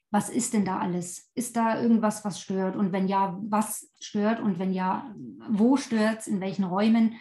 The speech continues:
Und so kann man eigentlich schon mal das grob unterteilen und sagen, also ich sehe da und da und da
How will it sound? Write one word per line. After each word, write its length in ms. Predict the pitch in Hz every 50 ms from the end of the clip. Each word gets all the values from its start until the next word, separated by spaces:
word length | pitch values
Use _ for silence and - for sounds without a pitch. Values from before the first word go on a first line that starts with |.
| - - - - - -
Und 140 | 226 226
so 80 | - 254
kann 160 | - - 214
man 80 | 220 -
eigentlich 260 | 240 233 233 220 -
schon 80 | - 208
mal 100 | 220 208
das 180 | 208 208 -
grob 340 | - 190 202 247 262 262 -
unterteilen 520 | - 226 220 220 220 - 214 214 226 233
und 120 | 220 202 208
sagen, 320 | - 208 208 208 214 214
also 160 | 226 202 196
ich 180 | 214 214 208 -
sehe 220 | - 214 214 202
da 240 | 196 202 202 226 220
und 140 | 214 202 202
da 120 | 196 202 202
und 120 | 202 202
da 180 | 196 196 196